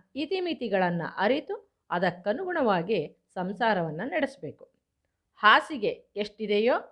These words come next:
ಅಷ್ಟೇ ಕಾಲು ಚಾಚಿದ್ರೆ ಕಾಲುಗಳು ಹೊರಗೆ ಬೀಳದೆ ಸುಖವಾಗಿ ನಾವು ನಿದ್ರೆಯನ್ನ ಮಾಡಬಹುದು. ಕಾಲುಗಳು ಉದ್ದ ಇದೆ ಅಂತ ಹೇಳಿ ಹೊರಗೆ ಚಾಚಿದ್ರೆ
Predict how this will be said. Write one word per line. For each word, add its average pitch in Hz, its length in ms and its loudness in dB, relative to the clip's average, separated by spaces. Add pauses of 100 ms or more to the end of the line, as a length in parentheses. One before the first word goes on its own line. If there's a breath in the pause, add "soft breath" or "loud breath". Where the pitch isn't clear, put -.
(200)
ಅಷ್ಟೇ 262 420 -2
ಕಾಲು 226 300 2
ಚಾಚಿದ್ರೆ 180 880 -6 (140)
ಕಾಲುಗಳು 190 800 0
ಹೊರಗೆ 302 400 0
ಬೀಳದೆ 214 720 0 (300)
ಸುಖವಾಗಿ 311 560 0
ನಾವು 190 260 -2
ನಿದ್ರೆಯನ್ನ 185 640 -2
ಮಾಡಬಹುದು. 269 640 -4 (600)
ಕಾಲುಗಳು 214 800 4 (140)
ಉದ್ದ 190 240 -6
ಇದೆ 208 340 2
ಅಂತ 185 180 -4
ಹೇಳಿ 196 540 -2 (500)
ಹೊರಗೆ 339 360 2
ಚಾಚಿದ್ರೆ 170 840 -4